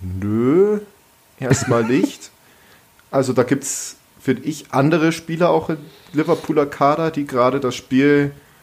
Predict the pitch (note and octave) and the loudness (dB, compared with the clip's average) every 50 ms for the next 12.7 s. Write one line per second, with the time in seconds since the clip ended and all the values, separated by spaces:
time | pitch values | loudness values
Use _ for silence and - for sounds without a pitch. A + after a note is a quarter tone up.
0 | _ _ _ _ - C3 - - - C3 A#2 A2+ A#2 A#2+ C#3+ D#3 D3 D#3 D3+ D#3 | _ _ _ _ -2 -2 0 2 0 2 4 4 2 2 2 0 2 2 2 2
1 | E3 F3 F#3 F#3 - - - - - _ _ _ _ _ _ _ _ _ _ _ | 2 -2 -4 -4 -8 -12 -20 -20 -20 _ _ _ _ _ _ _ _ _ _ _
2 | _ _ - C3+ A#2+ - B2+ A#2+ - - C3+ - - - - - - - - - | _ _ -6 -4 -2 -2 -2 -2 -4 -4 -8 -8 -8 -10 -12 -14 -14 -16 -16 -18
3 | - - G#2 A2 - - - D#3 C3+ C3+ C#3 C3+ - - A#2 A#2+ A#2+ - - A#2 | -20 -16 -12 -12 -10 -6 -4 -2 -2 -2 -4 -4 -2 -2 0 0 -2 -2 -2 0
4 | A2 A#2+ C#3 B2 G#2+ G#2 A#2 A#2 A#2 A2 A2 A2+ A2+ - - - - - C3+ C3 | 2 2 2 0 0 -2 -2 -2 0 0 2 2 2 0 -2 -8 -10 -6 -6 -6
5 | - - - - C#3 C#3+ C#3+ D3 C#3+ C3+ C3+ C3+ C3+ C3 C3 C3+ - - - _ | -6 -8 -6 -4 -4 -2 0 2 4 6 8 8 6 4 2 -2 -10 -20 -20 _
6 | _ - - - - D3 C3 C3 - - D#3+ D#3+ E3 D#3+ C#3+ C#3+ - D#3 C#3+ C#3+ | _ -20 -16 -2 0 2 2 2 0 -2 -2 -2 0 0 -2 0 2 2 2 2
7 | - - A#2 G2+ - - G#2+ G2+ G#2 G#2+ B2+ C#3 - - - - _ _ _ _ | 2 0 0 0 -2 -2 -2 0 0 0 -2 -4 -6 -12 -20 -20 _ _ _ _
8 | _ _ _ _ _ _ _ _ _ _ _ _ _ _ _ _ _ _ _ _ | _ _ _ _ _ _ _ _ _ _ _ _ _ _ _ _ _ _ _ _
9 | _ _ _ _ _ _ _ - - B2 A2+ A#2 A#2 A2+ - B2 G#2+ A2 C3+ C3 | _ _ _ _ _ _ _ -10 -8 -6 -2 -2 -2 -2 -2 -4 -6 -4 -6 -6
10 | - - B2 A#2 A#2 A#2 A#2+ A#2+ A#2+ A#2+ - _ _ _ _ _ _ _ _ _ | -2 0 2 2 2 2 0 -4 -6 -8 -12 _ _ _ _ _ _ _ _ _
11 | _ _ _ _ _ _ _ _ _ - C3 B2+ A#2 C#3+ D3+ D3+ C3+ C#3 - C3+ | _ _ _ _ _ _ _ _ _ -4 -2 2 2 4 4 2 0 0 0 0
12 | C3+ - - C3+ B2+ - - B2 A#2+ - A#2+ A#2+ A#2 A2+ | 0 0 -2 -8 -6 -2 0 0 0 0 0 0 0 0